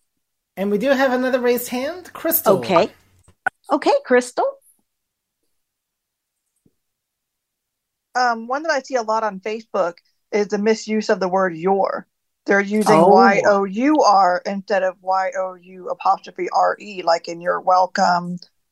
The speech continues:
Speaker 3: or "you are
Speaker 2: Yes.
Speaker 3: great" or something like that. They don't use the apostrophe R E.
Speaker 2: Yes. And, and, you know, you just mentioned something that we have tried very hard to stress when we were studying these, that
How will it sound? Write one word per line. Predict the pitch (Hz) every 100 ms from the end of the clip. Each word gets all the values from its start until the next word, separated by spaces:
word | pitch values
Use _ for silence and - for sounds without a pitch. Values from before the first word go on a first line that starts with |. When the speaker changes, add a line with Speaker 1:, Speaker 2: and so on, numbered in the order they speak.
| -
Speaker 3:
or | 180 175 170
"you | 175 254
are | 427 226
Speaker 2:
Yes. | -
Speaker 3:
great" | 196 190 196 185 -
or | - 185
something | 180 190 185
like | 180 175
that. | 185 180 -
They | 180
don't | 180 180 -
use | 180 175
the | 185
apostrophe | 180 180 180 180 175 170
R | 160 170
E. | 165 170 _ _ _ _ _ -
Speaker 2:
Yes. | 285 571 480 151 - -
And, | 247 247 -
and, | 247 247
you | 277
know, | 294 269
you | 277 247
just | 196 277 -
mentioned | 240 254 - 254 175
something | 226 208 202 196
that | 190 -
we | 202 226
have | 214 196 165 - _
tried | - 233 226 226 175 -
very | 202 220 214
hard | 185 220 220 185
to |
stress | 185 - - 226 240 285 - - -
when | - 190
we | 190 208
were | 170 175
studying | - 247 359 262 180
these, | 190 196 -
that | 190